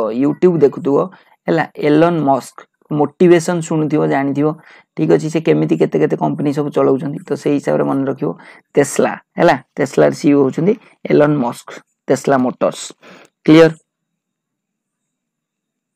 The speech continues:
ତାପରେ ଯିବା ନେକ୍ସଟ। ଭିଡ଼ିଓ କାଇଁ ଲାଇକ୍ ଫାଇକ୍ କରୁନ, କାଇଁ ଲାଇକ୍ ଫାଇକ୍ କରୁନ, ଭଲ ଲାଗୁନି କି?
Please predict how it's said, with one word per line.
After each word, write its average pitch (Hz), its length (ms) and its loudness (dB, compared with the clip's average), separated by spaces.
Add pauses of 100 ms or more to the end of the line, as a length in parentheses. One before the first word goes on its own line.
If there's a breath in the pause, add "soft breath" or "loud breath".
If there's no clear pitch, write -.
(1800)
ତାପରେ 123 280 0
ଯିବା 151 160 2
ନେକ୍ସଟ। 151 280 -2 (4000 soft breath)
ଭିଡ଼ିଓ 180 320 8
କାଇଁ 226 200 4
ଲାଇକ୍ 180 340 6
ଫାଇକ୍ 208 180 4
କରୁନ, 139 340 4
କାଇଁ 113 280 -6
ଲାଇକ୍ 151 280 4
ଫାଇକ୍ 190 200 2
କରୁନ, 175 440 4 (960)
ଭଲ 147 140 2
ଲାଗୁନି 175 360 6
କି? 131 120 -8